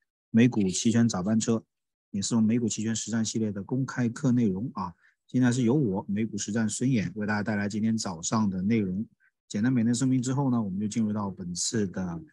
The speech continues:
班车计划啊。如果大家选择继续观看，等同于上述的条款。好，来进入，直接进入到班车计划。首先我们先看一下整体市场目前的一个情况。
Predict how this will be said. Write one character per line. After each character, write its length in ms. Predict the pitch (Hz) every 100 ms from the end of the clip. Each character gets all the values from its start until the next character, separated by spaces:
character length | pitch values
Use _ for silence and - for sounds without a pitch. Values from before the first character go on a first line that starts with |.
| _ _ _
班 180 | - 123
车 160 | - 117
计 200 | 110 107
划 280 | - 95 - -
啊。 140 | - -
如 80 | 110
果 80 | 110
大 80 | 117
家 80 |
选 200 | 113 -
择 80 | 98
继 200 | 107 131
续 40 | 120
观 240 | 143 147
看， 300 | 151 156 120 _ _ _ _ _ -
等 180 | 101
同 220 | 98 113 113
于 180 | 110 110 _ _ _ _
上 220 | - 117
述 220 | 104 110 98
的 60 | 87 - _ _ _
条 140 | 208
款。 160 | - 165 - _ _ _ _ _ _ _ _ _ _ _ _ _ _ _ _ _ _ _ _ _ _ _ _ -
好， 160 | 117 - _ _ _ _ -
来 180 | 113
进 240 | 120 - 135
入， 140 | 123
直 140 | 110 113
接 140 | 131
进 140 | 131
入 80 | 123
到 200 | 120 110
班 200 | 104 127
车 140 | 127 123
计 180 | 117 110
划。 200 | 113 90
首 120 | - 104
先 100 | 143
我 60 |
们 80 | 113
先 140 | 131
看 220 | 123 143 123
一 40 |
下 320 | 117 123 113
整 220 | 104 123
体 100 | 127
市 180 | 104 -
场 240 | 127 98 95
目 160 | 123
前 280 | 110 113 104
的 80 | 117
一 200 | 107 107
个 240 | 113 107
情 260 | 107 - 117
况。 280 | - 127